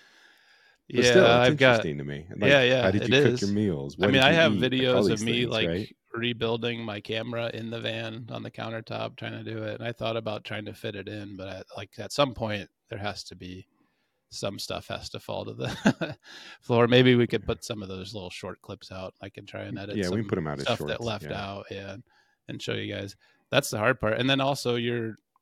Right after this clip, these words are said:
Speaker 2: you're on and you're so focused on everything that you kinda just need to relax for a bit too. So, you know, I would try, and I realize now,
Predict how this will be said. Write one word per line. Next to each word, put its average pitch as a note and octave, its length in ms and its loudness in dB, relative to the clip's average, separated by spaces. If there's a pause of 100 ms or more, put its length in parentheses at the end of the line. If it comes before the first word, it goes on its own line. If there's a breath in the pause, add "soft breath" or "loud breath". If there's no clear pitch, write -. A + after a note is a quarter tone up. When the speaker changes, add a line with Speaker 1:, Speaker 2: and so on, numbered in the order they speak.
(140)
Speaker 2:
you're B2 180 0
on A#2 360 4
and A2 120 0
you're A2 140 0
so A2+ 240 0
focused A2 440 -4
on A2 140 -4
everything G#2+ 360 -6
that G#2 160 -10
you G2 100 -14
kinda G#2 280 -10
just F#2+ 200 -14
need F#2+ 140 -14
to F2 60 -14
relax F2+ 460 -14
for F#2 140 -14
a F#2 40 -14
bit F#2+ 220 -16
too. F#2 260 -14
So, F#2 220 -14 (380 soft breath)
you A#2+ 80 -6
know, B2 100 4
I B2+ 40 6
would A#2+ 120 2
try, A2+ 440 0 (360)
and C3+ 100 2
I C#3 60 8
realize B2 460 6
now, A2 460 0